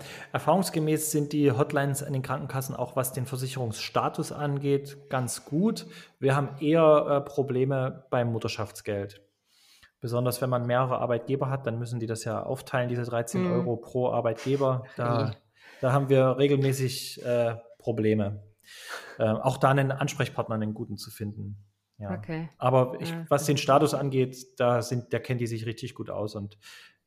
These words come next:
Speaker 1: ja, da ist es auf jeden Fall hilfreich, sich da vorher zu erkundigen. Und es kann auch sehr viel Sinn machen, überhaupt, äh, das alles zu prüfen, bevor man in Elternzeit geht, dass man das wirklich dann gut macht,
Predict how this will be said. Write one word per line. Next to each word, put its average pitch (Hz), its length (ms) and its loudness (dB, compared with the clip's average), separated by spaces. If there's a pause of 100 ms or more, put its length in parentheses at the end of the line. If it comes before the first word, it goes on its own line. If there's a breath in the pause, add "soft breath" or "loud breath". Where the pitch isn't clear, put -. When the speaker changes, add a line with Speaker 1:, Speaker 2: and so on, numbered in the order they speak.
Speaker 1:
ja, 107 140 2
da 104 220 -2
ist 104 140 -4
es - 280 -8
auf 117 140 -6
jeden 123 180 0
Fall 117 180 0
hilfreich, 123 520 0
sich - 180 -10
da 107 320 -2
vorher 117 380 -2
zu - 120 -6
erkundigen. 117 720 -4 (400 soft breath)
Und 113 120 -2
es 110 100 -8
kann 139 140 0
auch 131 80 0
sehr 143 160 2
viel 139 100 -2
Sinn 135 220 -2
machen, 127 240 0
überhaupt, 120 500 -2
äh, 117 160 -4
das 110 160 -6
alles - 560 -6
zu - 180 -10
prüfen, 113 640 -4 (100)
bevor 117 260 -2
man 110 160 0
in 107 100 -6
Elternzeit 110 460 -6
geht, 110 400 -8
dass 110 120 -10
man 113 120 -6
das 110 180 -10
wirklich - 380 -14
dann 107 240 -6
gut 131 260 -4
macht, 110 340 -8